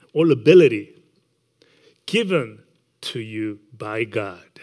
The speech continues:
Wow, that guy has something really special. He has ability to uplift.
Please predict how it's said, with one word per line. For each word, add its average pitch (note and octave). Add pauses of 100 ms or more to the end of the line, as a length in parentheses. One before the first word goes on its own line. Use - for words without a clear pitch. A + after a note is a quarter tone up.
(920)
Wow, -
that B2+
guy C3
has G#2+
something D3+
really F#3+
special. D#3 (560)
He -
has F3
ability D#3
to -
uplift. E3+